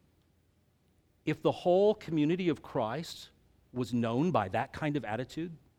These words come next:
That we were all the kind of people who stayed late, got up early, prayed for the sick, were available. If our lives were poured out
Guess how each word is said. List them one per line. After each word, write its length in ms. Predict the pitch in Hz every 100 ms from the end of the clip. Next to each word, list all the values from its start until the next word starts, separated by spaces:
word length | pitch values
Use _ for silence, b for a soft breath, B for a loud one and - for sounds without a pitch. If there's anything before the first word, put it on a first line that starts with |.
| _ _ _ _ _ _ _ _ _ _ -
That 80 | 156
we 140 | 160
were 120 | 160 156
all 400 | 135 143 165 175
the 80 |
kind 240 | - 165 160
of 80 | 156
people 320 | 165 170 151
who 100 | 156
stayed 320 | - 147 143
late, 300 | 139 143 123
got 160 | 131 135
up 160 | 135
early, 520 | 131 127 139 143 139 - - _ _ _ _ _ _ _ _
prayed 360 | 156 147 147 131
for 160 | 151
the 100 | 131
sick, 520 | 131 - 135 131 - - _ _ _ _ _ _ _ _ _ _ _ _
were 140 | 135 139
available. 680 | 127 135 143 139 151 143 - - _ _ _ _ _ _ _ _ _ _ _ _ _ _ _ _ _ _ _ _ _ _ _ _ _ _ _ _ -
If 100 | 110
our 120 | 139
lives 360 | 127 147 135 120
were 100 | 120
poured 320 | - 151 139
out 240 | 135 117